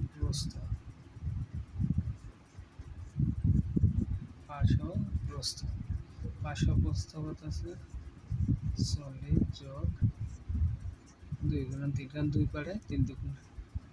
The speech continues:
দুইটা পা, সেজন্য আমরা দুই যোগ তিন, চল্লিশ যোগ ছয় সমান সমান ছেচল্লিশ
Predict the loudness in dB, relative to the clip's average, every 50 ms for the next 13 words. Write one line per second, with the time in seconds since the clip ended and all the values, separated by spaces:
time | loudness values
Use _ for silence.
0 | -4 0 2 4 4 2 0 -4 -4 -4 0 0 2 2 4 4 4 4 2 2
1 | 0 0 0 2 0 0 -2 -2 -10 -12 -14 -8 -2 0 0 0 0 0 -2 -2
2 | -2 -2 -4 -6 -8 -8 -8 -8 -8 -6 -2 0 4 4 4 2 0 -2 -2 -2
3 | -2 0 -2 -4 -4 -4 -6 -6 -6 -6 -6 -12 -14 -14 -12 -8 -6 -4 -4 -2
4 | -2 -2 -2 -4 -6 -8 -8 -4 -4 -2 0 0 -2 -2 -2 -4 -4 -4 -4 0
5 | 0 0 0 2 0 0 0 -2 -8 -14 -14 -8 0 0 2 2 4 4 4 2
6 | 2 0 -4 -4 -6 -6 -6 -8 -8 -6 -8 -8 -8 -10 -10 -8 0 2 4 4
7 | 4 4 0 -6 -8 -8 -8 -8 -6 -8 -8 -6 -4 2 2 4 4 4 2 2
8 | -2 -2 -2 -4 -6 -10 -10 -12 -12 -12 -10 -6 -4 -2 0 0 -2 -2 -2 -6
9 | -4 -6 -6 -4 -4 -2 -2 -2 0 4 4 4 4 4 2 -4 -6 -6 -8 -8
10 | -8 -6 -6 -6 -6 -8